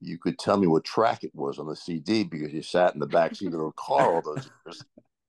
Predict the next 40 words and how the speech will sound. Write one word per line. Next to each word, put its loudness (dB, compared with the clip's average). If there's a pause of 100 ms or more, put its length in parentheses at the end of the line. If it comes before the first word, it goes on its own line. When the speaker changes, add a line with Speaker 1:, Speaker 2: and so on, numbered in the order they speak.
Speaker 1:
In -8
fact, 2
it -16
came 0
up -4
last -2
night, -6 (300)
um, -8 (200)
at -12
dinner. -4
We -10
were -10
talking -4
about -4 (360)
Tony -4
Bennett. -2 (800)
And 4
I 2
said, -2
"Well, 4
my 2
son -4
would -6 (320)
reference -4
a -14
song -4
like -8 (100)
on -8
the -14
Frank -8
Sinatra -6
Live 2
album." -4
And -20
he -20
said, -10
"Oh, 4
yeah, 0
that -2
was, 0